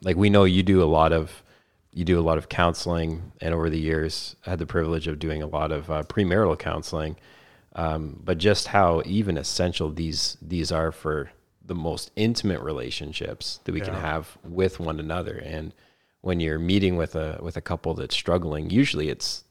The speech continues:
Speaker 1: one of these things or all three of them.
Speaker 2: Yeah.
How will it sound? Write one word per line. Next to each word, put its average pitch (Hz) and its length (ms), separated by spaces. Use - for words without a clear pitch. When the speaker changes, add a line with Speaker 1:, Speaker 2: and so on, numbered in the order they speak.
Speaker 1:
one 98 600
of 87 140
these 92 300
things 67 520
or 107 200
all 85 120
three 101 300
of 85 160
them. 92 260
Speaker 2:
Yeah. 117 300